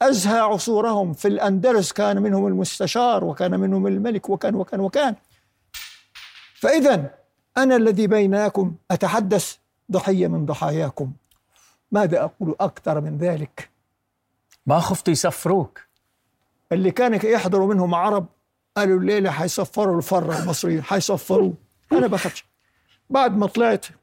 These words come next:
Speaker 1: جلست، بتقول لي ممثلة الملكة: "أنت الليلة نبشت كل تحت السجاد". <laughs>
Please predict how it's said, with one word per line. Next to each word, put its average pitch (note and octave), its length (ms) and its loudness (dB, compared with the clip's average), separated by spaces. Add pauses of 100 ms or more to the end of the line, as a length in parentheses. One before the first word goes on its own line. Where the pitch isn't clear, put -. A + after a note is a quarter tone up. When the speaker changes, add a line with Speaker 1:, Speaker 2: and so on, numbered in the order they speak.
(160)
Speaker 1:
جلست، G#3 440 0 (800)
بتقول G3 340 -2
لي F3 240 -2 (320)
ممثلة - 400 -2
الملكة: - 460 -4
"أنت - 520 -4 (320)
الليلة G3 500 -2 (500)
نبشت G3 440 0
كل C#4 160 0
تحت - 280 -4
السجاد". A3+ 640 -2
<laughs> - 40 -20